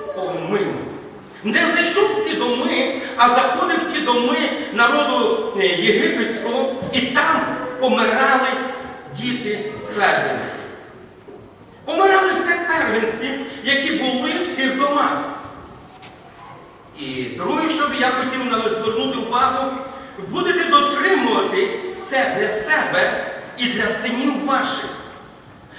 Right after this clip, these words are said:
Коли запитають вас ваші діти, що то за свято, ми не можемо говорити, не можемо так казати, як показують це телебачення, пишуть в газетах, про Пасху, кошечки і так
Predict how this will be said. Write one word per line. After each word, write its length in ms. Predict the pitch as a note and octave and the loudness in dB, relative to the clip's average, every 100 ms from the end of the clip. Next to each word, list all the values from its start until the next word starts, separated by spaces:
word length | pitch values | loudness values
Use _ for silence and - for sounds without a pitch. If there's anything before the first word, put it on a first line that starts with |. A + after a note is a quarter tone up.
| - | -12
Коли 260 | D4 F4+ G4 | 0 6 6
запитають 640 | F4 F4 E4+ F4 F4 - D4 | 6 2 0 0 0 0 -2
вас 120 | D#4 D4+ | -4 0
ваші 380 | C#4+ - - - - - | 0 0 -4 -6 -6 -6
діти, 380 | - - G3+ - - - | -4 -2 -2 -4 -6 -6
що 300 | - - D#4 | -6 -6 -6
то 280 | E4 - - | -6 -4 -4
за 80 | - | -4
свято, 640 | A#3+ A3+ D#4 D#4+ - - - - - - - - - - - - | -6 -6 -4 -4 -6 -8 -8 -12 -16 -18 -20 -20 -20 -20 -14 0
ми 160 | F#4 | 4
не 120 | F#4+ F#4+ | 6 8
можемо 400 | G4+ - - C4+ | 6 4 4 2
говорити, 560 | D4 D#4 F#4 - C#4 | 2 2 2 0 2
не 80 | B3+ | 2
можемо 320 | C4+ - D4 | 2 2 2
так 260 | C4+ C4+ C4 | 0 -2 -2
казати, 380 | C4 C#4+ D4+ B3 | 0 0 0 0
як 220 | A#3 - | -2 -4
показують 480 | - A3 C4+ A#3+ - | -2 -2 -2 -4 -4
це 140 | G3+ A3+ - - - | -4 -4 -6 -8 -4
телебачення, 760 | G#3+ F#3 A#3+ A#3+ A#3 A3 G#3+ - - - - - - | -2 0 2 2 2 0 0 -2 -4 -6 -8 -10 -8
пишуть 320 | D#3+ - F#3+ - | -6 -4 -2 -2
в 20 | |
газетах, 680 | F3+ - C4 C4+ C4+ - - - - - - - | -2 -2 0 0 0 -2 -4 -8 -12 -16 -18 -4
про 220 | C#4+ D4 C#4+ | 2 2 4
Пасху, 420 | C#4 C#4+ - - A3 B3 | 2 2 0 -4 -4 -2
кошечки 600 | D4+ C#4 D4 - G#3+ G3 - - - | 0 0 0 -2 0 0 0 -6 -6
і 60 | D4 | -4
так 180 | C4+ | -4